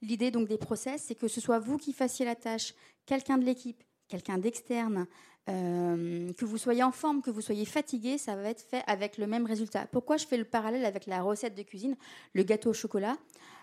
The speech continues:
euh, que vous le fassiez, euh, fatigué ou en forme, normalement, vous avez à peu près le même résultat. Que ce soit vous ou quelqu'un d'autre, normalement, vous avez le même résultat. On sait quels ingrédients prendre, dans quel ordre, et cetera. Or, dans les cabinets, je prends l'exemple du nommage des documents,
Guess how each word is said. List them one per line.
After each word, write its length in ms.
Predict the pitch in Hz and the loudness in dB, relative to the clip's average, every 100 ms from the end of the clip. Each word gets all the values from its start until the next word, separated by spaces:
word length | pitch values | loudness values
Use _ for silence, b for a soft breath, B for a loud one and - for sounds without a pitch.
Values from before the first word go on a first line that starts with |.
| B | B
euh, 540 | 190 190 185 190 185 185 | 0 2 2 0 0 -2
que 160 | - | -4
vous 140 | 214 202 | -6 -6
le 40 | |
fassiez, 540 | 185 202 - 220 226 208 | -6 -6 -4 0 4 6
euh, 160 | 185 | 6
fatigué 420 | 180 233 240 233 | 2 -2 -2 0
ou 80 | 233 | 2
en 80 | 220 | 2
forme, 300 | 214 233 220 | 2 0 -2
normalement, 400 | 202 202 208 226 | -4 -4 -2 0
vous 100 | 202 | 2
avez 140 | 180 | 0
à 20 | 180 | 0
peu 80 | |
près 140 | - 214 | -2 0
le 80 | 214 | 2
même 100 | 214 | 4
résultat. 540 | 208 208 196 226 269 | 2 0 -2 -2 -2
Que 60 | 247 | -2
ce 40 | |
soit 240 | 208 220 | 2 4
vous 140 | 208 247 | 4 4
ou 60 | 254 | 4
quelqu'un 280 | 214 208 | 0 -2
d'autre, 180 | 202 269 | 0 0
normalement, 320 | 214 196 214 269 | 0 -4 0 2
vous 160 | 214 | 2
avez 100 | 185 | 4
le 60 | 190 | 4
même 140 | 226 | 4
résultat. 400 | 233 220 220 214 - B B B | 4 2 0 -2 -8 B B B
On 80 | 196 | -6
sait 160 | - | -4
quels 240 | 214 202 202 | -2 -2 -2
ingrédients 400 | 196 196 202 190 | -2 -2 -4 -6
prendre, 340 | - 208 220 - | -8 -8 -8 -10
dans 140 | 180 | -12
quel 240 | - 185 | -8 -4
ordre, 220 | 185 202 - | -2 -4 -4
et 80 | 208 | -8
cetera. 340 | 196 - 175 170 B B B B | -8 -2 -2 -4 B B B B
Or, 140 | 226 214 | 4 4
dans 120 | 196 | 4
les 100 | 190 | 0
cabinets, 460 | 190 185 185 254 - _ b b b b b - | 2 2 2 0 -6 _ b b b b b -20
je 100 | - | -20
prends 240 | - 196 | -8 -4
l'exemple 600 | 190 180 185 196 208 208 | -4 -6 -2 0 2 2
du 140 | 175 180 | 0 0
nommage 360 | 180 180 190 | -2 -2 -6
des 100 | 185 | 0
documents, 400 | 180 180 202 196 | 2 2 2 -2